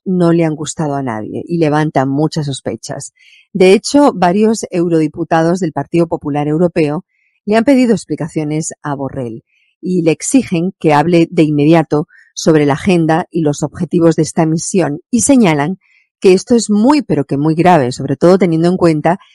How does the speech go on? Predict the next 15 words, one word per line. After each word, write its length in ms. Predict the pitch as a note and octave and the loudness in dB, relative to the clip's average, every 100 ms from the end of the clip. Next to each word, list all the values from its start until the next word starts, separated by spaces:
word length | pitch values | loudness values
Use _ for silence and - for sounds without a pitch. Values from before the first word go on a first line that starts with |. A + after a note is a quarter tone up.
| _ - | _ -6
el 100 | C#3 | -6
informe 400 | C3 D#3 D3+ F3+ | -2 0 2 4
de 100 | D3+ | 4
la 140 | C3+ | 4
onu 320 | D#3 D3 C3 | 2 2 0
que 140 | D#3+ E3+ | -2 -2
señala 500 | D3 C3 D3 D#3 - | -2 0 0 0 -2
al 200 | D#3 C#3+ | -4 -2
gobierno 400 | F3 D#3 F#3+ A#3+ | 2 4 4 4
venezolano 640 | G3+ D#3 D#3+ C#3+ C3+ D3 - | 2 0 -2 -2 -2 -4 -6
de 220 | - C#3 | -8 -6
crímenes 540 | - F#3 E3 B2+ C3 | 0 0 0 -4 -6
de 80 | D3 | -4
lesa 340 | C3+ C#3 D#3+ | -4 -2 -2
humanidad. 460 | C3 A#2+ A#2 A2+ - | -4 -4 -6 -8 -12